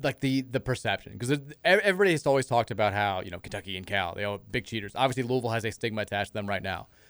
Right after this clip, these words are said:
There's been people talk about Duke cheating. People talk about the North Carolina academic sca-, a-, academic scandal. Kansas always just skirts just below the surface.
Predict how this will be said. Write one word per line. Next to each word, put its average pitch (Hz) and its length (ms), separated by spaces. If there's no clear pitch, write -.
There's 120 280
been 113 500
people 127 160
talk 123 140
about 120 200
Duke 113 220
cheating. 87 320
People 113 160
talk 123 60
about 117 100
the 117 60
North 120 160
Carolina 113 240
academic 101 340
sca-, - 220
a-, 110 160
academic 117 440
scandal. 98 320
Kansas 370 320
always 175 340
just - 200
skirts 127 320
just - 240
below 120 160
the 101 100
surface. - 460